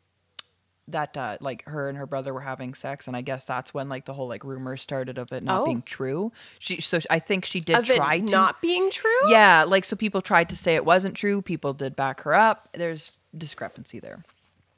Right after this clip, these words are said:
Speaker 1: Yeah. Um. So we're gonna move on.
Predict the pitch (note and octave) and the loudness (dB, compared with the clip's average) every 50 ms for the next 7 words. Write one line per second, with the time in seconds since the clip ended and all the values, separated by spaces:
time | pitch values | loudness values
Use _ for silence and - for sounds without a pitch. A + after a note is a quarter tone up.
0 | _ _ _ - - _ _ _ - - - - _ _ _ - G#3 A#3+ C#4 G3 | _ _ _ -20 -20 _ _ _ -20 -20 -20 -20 _ _ _ -6 -2 -2 -2 -2
1 | - - - F#3 G#3 A3 A3+ A3+ A#3 A#3 F3 - G#3 G3+ G#3 G#3 G#3 G#3+ G#3 G#3 | -6 -6 -2 0 2 2 2 2 0 -2 -4 -2 0 0 0 0 -2 -2 -4 -4
2 | G#3 G#3+ A3 A3+ A#3+ B3 A#3+ - _ _ _ _ - B3 E4+ F#4+ D#4 F#3+ B2+ E2+ | -4 -2 -2 -2 -4 -6 -8 -12 _ _ _ _ -10 -8 -8 -6 -6 -6 -8 -8
3 | - A2+ D#3 F3+ | -12 -16 -18 -14